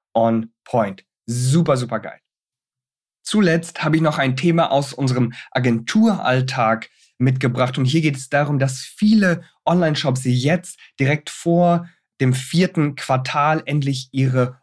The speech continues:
Online-Shops optimieren, sie auf Vordermann bringen und wir hier wirklich erstaunliche Ergebnisse in der Conversion-Rate sehen,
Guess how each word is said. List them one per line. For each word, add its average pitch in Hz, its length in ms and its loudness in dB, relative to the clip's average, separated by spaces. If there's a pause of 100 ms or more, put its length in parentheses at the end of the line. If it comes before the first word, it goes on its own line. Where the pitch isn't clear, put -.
Online-Shops 147 800 0
optimieren, 151 1000 0 (140)
sie 135 180 -2
auf 127 160 -2
Vordermann 151 580 0
bringen 135 440 0 (240)
und 135 240 0
wir 131 320 0
hier 123 340 -2
wirklich 131 420 0
erstaunliche 135 1080 0
Ergebnisse 123 640 -2
in 131 80 2
der 120 100 2
Conversion-Rate 139 880 0
sehen, 123 380 -2